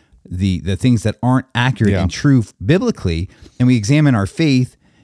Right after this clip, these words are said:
Speaker 1: and the baggage that we may have carried in, and we look at passages of Scripture in an effort to seek out and understand, you know, the original grammar, syntax, the cultural and historic, his-, I'm sorry, historical <laughs> content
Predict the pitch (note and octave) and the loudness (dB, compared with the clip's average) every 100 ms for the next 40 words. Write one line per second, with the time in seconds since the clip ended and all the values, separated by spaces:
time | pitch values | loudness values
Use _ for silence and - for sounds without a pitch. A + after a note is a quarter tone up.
0 | _ - B2+ A2+ A2+ B2 A#2+ G#2+ A2 G2 | _ -2 0 0 0 0 -2 -2 -2 -2
1 | F#2+ G#2+ A2+ E2 - G#2+ F2+ A2+ F#3+ B2 | -2 0 -2 -2 -2 -2 0 2 4 4
2 | B2 C#3 D#3+ F3+ F#3 E3 F3 A3+ B2 A2 | 2 2 2 2 0 0 0 -2 -2 -2
3 | A#2 C#3 - E3+ - - A2 A2+ B2 C#3 | -2 -4 -4 -8 -6 -2 0 2 2 2
4 | C3+ C#3 C3 - C#3 A#2+ - - B2+ A#2+ | 0 -4 -4 -2 0 -2 -4 -4 0 0
5 | A2 - - - - A#2 C3 C3+ - B2+ | -2 -6 -20 -10 -2 2 2 0 0 2
6 | A#2+ A2+ - _ _ G2+ F#2 G2+ A2+ G2 | 2 0 -2 _ _ -14 -6 0 2 2
7 | G2 G2 C3 C#3+ F#3 D#3+ G#2+ A#2+ A#2 A#2 | 0 0 0 2 2 0 0 0 2 2
8 | A#2 - G#2+ A#2 G#2+ A2 - - _ - | 0 -2 -2 -2 -2 -4 -8 -16 _ -12
9 | A#2+ - D3 D3+ D#3+ D#3 C3+ B2+ - C#3+ | -10 -4 -4 -2 0 2 2 0 0 0
10 | B2+ _ _ - - B2+ - - - A2+ | -2 _ _ -12 -6 -4 -4 -8 -4 -2
11 | G#2 F#2+ A2+ - A3+ D#4 A2 - - A2+ | 0 0 -2 0 -2 0 -2 0 0 2
12 | G#2+ - A2 A#2 | 0 0 0 -2